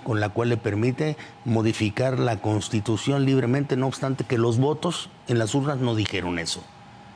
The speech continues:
Tiene su costo. También para esas autoridades, porque debieron de haber reconocido que ese no es el espíritu.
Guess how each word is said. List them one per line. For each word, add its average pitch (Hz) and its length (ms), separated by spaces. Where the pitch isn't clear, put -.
Tiene 156 200
su 143 180
costo. - 320
También 107 320
para 107 200
esas 104 240
autoridades, 113 600
porque 104 360
debieron 107 500
de 113 80
haber 98 340
reconocido 110 600
que 127 80
ese 135 120
no 123 120
es 123 100
el 127 120
espíritu. 151 600